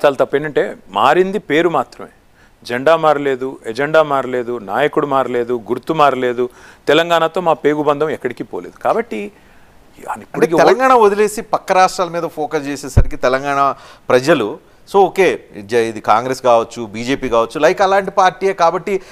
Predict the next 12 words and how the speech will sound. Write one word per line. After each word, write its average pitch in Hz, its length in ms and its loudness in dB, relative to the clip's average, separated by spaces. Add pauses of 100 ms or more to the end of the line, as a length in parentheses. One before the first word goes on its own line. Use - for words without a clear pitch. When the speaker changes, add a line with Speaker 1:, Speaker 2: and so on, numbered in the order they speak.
(120)
Speaker 2:
దీనికంటూ 190 380 0
ప్రత్యేకత 202 500 0
మనం 185 200 0
ఏం 185 120 -4
చూపించాలని 180 540 -2
ఆలోచనకి 170 380 0
వెళ్ళిపోయారని 160 560 -2
అంటూ 156 180 -12
ఉంటారు. 139 60 -8
Speaker 1:
ఎన్టీ 151 200 -4
రామారావు 170 420 0
గారు 143 440 -4